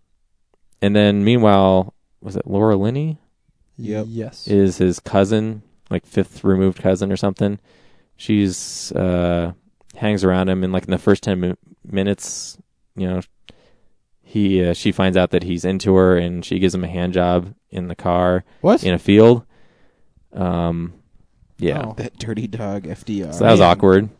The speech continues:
Speaker 1: Yeah, dirty dog F D R.
Speaker 3: This
Speaker 1: And then
Speaker 3: guy
Speaker 1: later
Speaker 3: went
Speaker 1: she
Speaker 3: right
Speaker 1: finds
Speaker 3: down
Speaker 1: out
Speaker 3: to
Speaker 1: that
Speaker 3: it.
Speaker 1: she's not the special one that he has led her on to believe. Like, apparently a lot of F D R servants, uh, he has this house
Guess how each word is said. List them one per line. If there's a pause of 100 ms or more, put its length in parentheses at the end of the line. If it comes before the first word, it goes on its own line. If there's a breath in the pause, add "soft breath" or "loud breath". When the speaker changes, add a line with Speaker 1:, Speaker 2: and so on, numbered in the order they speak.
Speaker 1:
Yeah,
dirty
dog
F
D
R. (260 soft breath)
Speaker 3:
This
Speaker 1:
And
then
Speaker 3:
guy
Speaker 1:
later
Speaker 3:
went
Speaker 1:
she
Speaker 3:
right
Speaker 1:
finds
Speaker 3:
down
Speaker 1:
out
Speaker 3:
to
Speaker 1:
that
Speaker 3:
it.
Speaker 1:
she's
not (580)
the
special
one
that
he
has
led
her
on
to
believe.
Like,
apparently
a
lot
of (100)
F
D
R
servants, (520 soft breath)
uh,
he
has
this
house